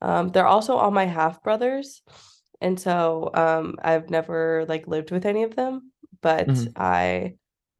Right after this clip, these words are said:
Speaker 1: um, yeah, none of them play chess. They know how to play, but they don't, like, like it like I do.
Speaker 2: Damn, that's sad.
Speaker 1: Yeah, it is sad.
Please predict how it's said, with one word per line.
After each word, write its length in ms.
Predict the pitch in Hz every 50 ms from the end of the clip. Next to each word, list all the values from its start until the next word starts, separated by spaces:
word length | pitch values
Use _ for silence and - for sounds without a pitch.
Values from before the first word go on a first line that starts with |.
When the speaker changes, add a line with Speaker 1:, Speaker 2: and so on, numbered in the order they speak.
| -
Speaker 1:
um, 500 | - - 92 92 90 - - - - - _ _ _ _ _ _ _ _ _ _ _ _ _ _ _ _ _ _ _ _ _ _ _ _ -
yeah, 200 | 190 180 170 170 170
none 180 | 175 185 202
of 100 | 240 240
them 240 | 254 254 247 247 240
play 200 | 240 240 226 214
chess. 340 | - - 208 202 180 180 -
They 180 | - 226 233
know 160 | 233 254 262 240
how 220 | 208 185 190 196
to 80 | 190 185
play, 220 | - 170 156 156
but 120 | 160 160
they 120 | - 170 165
don't, 220 | 170 165 165 - -
like, 340 | - - - - 185 - - -
like 200 | 85 85 - -
it 60 | -
like 180 | - 82 85
I 120 | 90 85 82
do. 280 | 87 90 90 92 92 - _ _ _ - - - _ _ - - - - _ _ _ _ _ _ _ _ _ _ _ _ _ -
Speaker 2:
Damn, 240 | - 98 113 123 - - _ _ _ _ _ _ -
that's 180 | - - -
sad. 240 | - 95 98 104 113 - _ _ _ -
Speaker 1:
Yeah, 120 | 185 185 - _ _ _ _ _ _ _ _ _ _ _ _ _
it 80 | 190 180
is 140 | 180 180 180
sad. 320 | 180 170 170 180 180